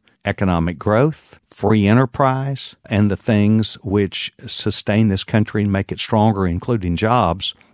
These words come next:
and that pay for our cities and our communities just because of a hatred of Donald Trump. And I think that, that, I think that's, uh, towards socialism, and I think that's a, a, a very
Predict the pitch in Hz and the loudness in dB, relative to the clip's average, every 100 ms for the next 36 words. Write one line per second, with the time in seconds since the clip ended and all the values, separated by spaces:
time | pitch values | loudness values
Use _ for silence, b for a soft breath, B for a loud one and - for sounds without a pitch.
0 | b 90 90 - 147 175 - 95 87 85 | b -4 -4 -2 2 2 2 0 2 0
1 | 82 - 95 90 90 - 92 90 85 - | -2 -2 -2 -2 -4 -4 -2 -2 -4 -4
2 | 87 87 90 90 - b b b b b | -2 0 -2 -6 -12 b b b b b
3 | b 117 117 120 - 104 95 90 90 85 | b -2 0 -2 0 2 2 0 -4 -4
4 | - 87 - 82 76 80 78 76 - 69 | -2 -4 -2 -4 -4 -4 -4 -6 -8 -12
5 | - _ _ _ _ _ b b b b | -12 _ _ _ _ _ b b b b
6 | 101 98 - 117 107 87 - 95 - 92 | -2 -2 2 2 2 -2 -4 -6 -6 -6
7 | 92 - 117 - 98 90 - - - 95 | -6 0 0 2 0 -2 -4 -8 -10 -12
8 | _ _ _ _ - 117 101 - 107 92 | _ _ _ _ -2 0 2 2 2 0
9 | - 90 85 90 85 98 113 - 104 - | -2 -2 0 0 0 2 0 0 -2 0
10 | 107 - 87 - 90 87 - 80 98 95 | -2 -2 -6 -6 -6 -4 -4 0 2 2
11 | 95 | -2